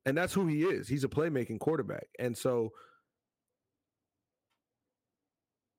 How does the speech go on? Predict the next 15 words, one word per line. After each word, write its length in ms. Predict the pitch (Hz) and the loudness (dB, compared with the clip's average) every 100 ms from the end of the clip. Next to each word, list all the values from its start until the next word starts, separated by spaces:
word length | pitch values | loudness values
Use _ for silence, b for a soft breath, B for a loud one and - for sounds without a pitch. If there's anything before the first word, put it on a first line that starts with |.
| _ _ _ _ _ _ _ | _ _ _ _ _ _ _
what 180 | 143 160 | 0 2
it 80 | 185 | 2
all 200 | 208 220 | 2 0
came 280 | 214 202 156 | 0 0 0
down 280 | 160 180 | 0 0
to 160 | 165 170 | 0 0
at 120 | 151 | 0
the 140 | 123 135 | 0 0
end 160 | 147 | 0
is 120 | 120 | 0
execution, 720 | 120 127 117 - 127 123 143 143 _ _ | 0 -2 -6 -2 -2 -2 -8 -10 _ _
in 120 | 110 | -4
my 200 | 123 131 | -2 0
opinion, 400 | 127 143 131 131 - _ _ _ - | 0 -2 -2 -4 -10 _ _ _ -8
because 640 | 113 131 120 113 104 - | -2 0 2 0 -2 -8